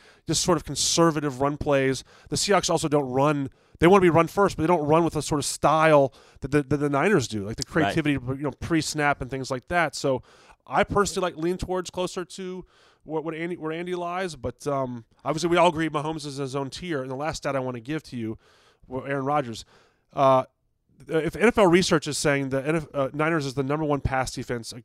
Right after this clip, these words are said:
Speaker 1: according to yards gained. When Rodgers faced,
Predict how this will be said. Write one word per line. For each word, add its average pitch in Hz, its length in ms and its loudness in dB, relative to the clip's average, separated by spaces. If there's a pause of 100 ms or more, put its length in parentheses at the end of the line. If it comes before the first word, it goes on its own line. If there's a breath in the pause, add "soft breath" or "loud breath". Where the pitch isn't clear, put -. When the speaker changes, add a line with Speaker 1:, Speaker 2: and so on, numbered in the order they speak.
Speaker 1:
according 131 400 -4
to 127 100 -6
yards 117 500 -2
gained. 107 540 -8 (880 soft breath)
When 143 180 0
Rodgers 202 420 6
faced, - 720 -2